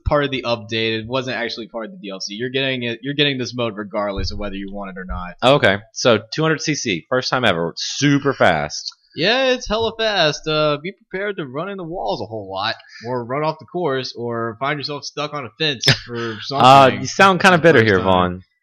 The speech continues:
Speaker 1: Uh, I had a lot of very, very frustrating moments trying to adapt to this thing because
Speaker 2: Mm-hmm.
Speaker 1: this mode is entirely too fast.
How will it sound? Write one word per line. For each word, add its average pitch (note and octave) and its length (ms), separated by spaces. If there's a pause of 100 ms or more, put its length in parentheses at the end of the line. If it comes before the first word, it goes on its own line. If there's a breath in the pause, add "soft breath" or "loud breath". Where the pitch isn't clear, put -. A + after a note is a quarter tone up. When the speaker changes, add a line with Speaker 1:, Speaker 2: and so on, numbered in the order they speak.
(300)
Speaker 1:
Uh, G#3 80
I C4+ 320
had C4+ 200
a B3 40
lot A3 300
of F3 160 (300)
very, E3+ 560
very C#3+ 380
frustrating D3 600
moments B2 360
trying C3+ 480
to B2+ 180
adapt A2+ 480
to G2+ 80
this F2+ 260
thing F#2+ 260
because G2+ 760
Speaker 2:
Mm-hmm. - 760
Speaker 1:
this D#4+ 160
mode C#3+ 680 (580)
is C#3 160
entirely D3 640
too C3+ 200
fast. A2 580